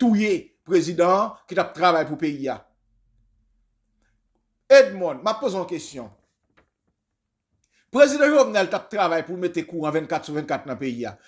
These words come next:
Jodi a, di m ki jan wè a fè kouran nan peyi a menm. Di m ki jan wè a fè kouran nan peyi a menm. Edmond, m ap mande yon bagay. Lò pati sò al Saint-Domingue ou al Etazini,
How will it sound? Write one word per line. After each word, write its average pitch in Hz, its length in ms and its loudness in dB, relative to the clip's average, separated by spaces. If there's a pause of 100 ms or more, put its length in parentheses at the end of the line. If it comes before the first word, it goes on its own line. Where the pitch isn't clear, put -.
(140)
Jodi 196 480 4
a, 175 120 2
di 220 160 -4
m 247 120 -6
ki 247 200 -4
jan 196 160 0
wè 170 280 6
a 170 160 -6
fè 156 120 -10
kouran 156 400 -4
nan 139 80 -12
peyi 135 240 -6
a 131 80 -2
menm. 135 260 -6 (920)
Di 262 140 2
m 247 100 -2
ki 262 160 -2
jan 208 220 0
wè 214 240 6
a 175 300 -10
fè 170 180 -4
kouran 170 380 -2
nan 147 100 -6
peyi 143 240 -4
a 135 100 0
menm. 143 220 -4 (840)
Edmond, 220 540 2 (240)
m 233 80 4
ap 254 100 0
mande 202 160 -2
yon 170 60 0
bagay. 139 300 -2 (200)
Lò 285 300 6
pati 226 540 -2
sò 214 260 0
al 180 140 2
Saint-Domingue 170 640 -2 (220)
ou 190 120 0
al 202 140 2
Etazini, 165 560 -2